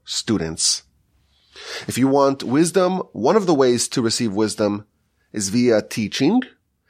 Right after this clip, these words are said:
and specifically via engaging in this form of study called pilpul, which is the analysis and clarification of knowledge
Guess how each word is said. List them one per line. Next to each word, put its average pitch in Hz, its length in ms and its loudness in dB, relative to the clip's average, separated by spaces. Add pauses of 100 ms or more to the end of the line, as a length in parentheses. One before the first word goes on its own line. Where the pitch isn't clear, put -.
(200)
and 135 120 -4
specifically 170 760 0
via 139 420 0
engaging 127 960 2 (680)
in 139 160 2
this 120 280 2
form 175 580 0
of - 200 2
study 143 320 0
called 135 380 -2
pilpul, 151 760 0 (520)
which 143 260 0
is 143 200 0
the 120 340 -2 (280)
analysis 135 880 2
and 120 200 -4
clarification 127 760 0
of 104 140 0
knowledge 120 680 0